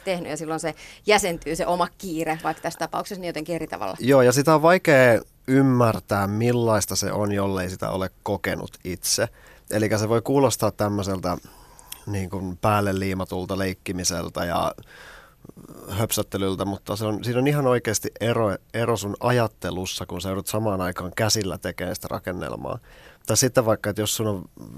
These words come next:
Speaker 2: vaikea päästä johonkin aiheeseen sisälle, niin yksi tämmönen Lego Serious Play -ohjenuora on, että ala vaan rakentaa. Älä mieti yhtään mitään, vaan rupeat vaan laittaa palikoita yhteen. Ja yleensä ei mene hirveän kauaa, kun siitä alkaa hahmottua. Sulle tulee joku ajatus, että mitä ne tarkoittaa, ne palikat,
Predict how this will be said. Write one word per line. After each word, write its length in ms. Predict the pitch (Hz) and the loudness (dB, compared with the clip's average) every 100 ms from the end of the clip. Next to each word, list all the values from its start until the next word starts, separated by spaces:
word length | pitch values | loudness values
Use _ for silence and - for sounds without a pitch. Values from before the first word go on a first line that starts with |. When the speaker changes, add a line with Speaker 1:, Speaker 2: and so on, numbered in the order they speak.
| 78 | -2
Speaker 2:
vaikea 360 | 123 135 120 107 | 0 2 2 0
päästä 320 | 104 101 104 | 0 -2 -2
johonkin 220 | 98 107 | 0 2
aiheeseen 460 | 127 113 101 95 92 | 4 2 0 -2 -2
sisälle, 440 | 127 160 147 147 123 - - - | 0 2 2 2 -2 -20 -20 -10
niin 180 | 104 104 | -4 -2
yksi 180 | 113 | -2
tämmönen 360 | - 101 101 98 | -2 -2 -2 -2
Lego 220 | 98 - | -4 -4
Serious 340 | - 92 90 - | -6 -6 -8 -8
Play 180 | 95 95 | -6 -4
-ohjenuora 540 | 95 92 85 85 85 | -4 -4 -6 -6 -6
on, 140 | 87 - | -6 -8
että 300 | - - - - - - - | -8 -6 -6 -8 -20 -16 0
ala 200 | 131 120 | 2 4
vaan 140 | 143 | 4
rakentaa. 380 | 151 - - - - - - - | 0 -2 -4 -6 -10 -18 -20 -8
Älä 140 | 120 131 | -2 2
mieti 300 | 165 143 117 | 2 0 0
yhtään 300 | 110 107 101 | -2 -2 -2
mitään, 320 | 107 98 92 | -2 -2 -2
vaan 120 | 101 | -2
rupeat 260 | 135 113 110 | -2 -4 -2
vaan 140 | 107 | -2
laittaa 260 | 110 - - | -2 -4 -6
palikoita 440 | 123 113 92 90 85 | -2 -2 -2 -4 -4
yhteen. 540 | 101 - - 64 - - - - - _ | -4 -6 -4 -4 -6 -12 -20 -20 -20 _
Ja 80 | - | 0
yleensä 340 | 127 143 127 | 2 4 4
ei 60 | 123 | 4
mene 140 | 127 | 4
hirveän 280 | 135 131 107 | 2 2 0
kauaa, 400 | 127 127 117 98 | 2 0 2 2
kun 160 | 95 92 | 0 -6
siitä 220 | 98 104 | -4 -2
alkaa 260 | 104 110 107 | -2 0 0
hahmottua. 480 | 139 131 107 - | 0 0 -4 -4
Sulle 140 | 95 107 | -4 -2
tulee 160 | 127 120 | 0 0
joku 160 | 117 | 0
ajatus, 360 | - 175 139 98 | -2 0 0 -2
että 180 | 95 104 | -4 -4
mitä 260 | 113 - | -4 -2
ne 120 | 113 107 | -2 0
tarkoittaa, 600 | 156 156 113 - 95 92 | 2 2 0 -2 -2 0
ne 100 | 92 | 0
palikat, 440 | - 113 104 - | 0 0 0 -4